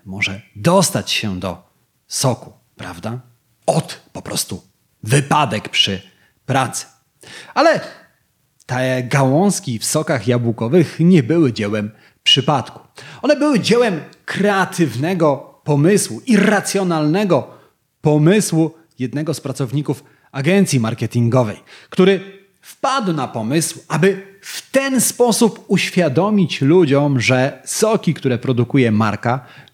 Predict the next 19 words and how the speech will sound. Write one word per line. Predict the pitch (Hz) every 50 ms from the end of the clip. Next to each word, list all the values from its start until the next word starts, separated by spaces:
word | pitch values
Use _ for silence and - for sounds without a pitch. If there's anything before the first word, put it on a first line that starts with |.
| _
rzeczywiście | 123 117 151 170 170 - 185 175 202 226 220 - - - - 107 90 - - _ _ _
powstają | 175 147 - - - - - - 170 175 185 185 180 180 175 170 170 - -
z | - - -
prawdziwych | - - 110 101 92 95 - 117 123 117 127 120 - - - _ _ 107
jabłek, | 101 95 95 98 127 120 117 104 98 - -
z | - -
prawdziwych | - 95 90 90 107 107 - 104 101 - _ _ _ _ _ _ _ _
owoców. | - 147 139 160 165 151 143 - - - - - _ _ _ _ _ _ _ _ _ _ _ _ _
I | 214 208 147
co? | - - 113 107 131 139 - _ _ _ _ _ _ _ _ _ _ -
I | 180 165 170 170 160 151 147 - - _ _ _
udało | 185 160 131 196 190 220 220 131 - -
się. | - - - - _ _ _ _ _ _ _ - - - - - _
O | - 226
tej | - 294 294 254 185 147
kampanii, | - - 214 202 170 131 - 175 202 277 262 220 143
która | - 131 110 110
stała | - - 123 120 131 131
się | - 147 127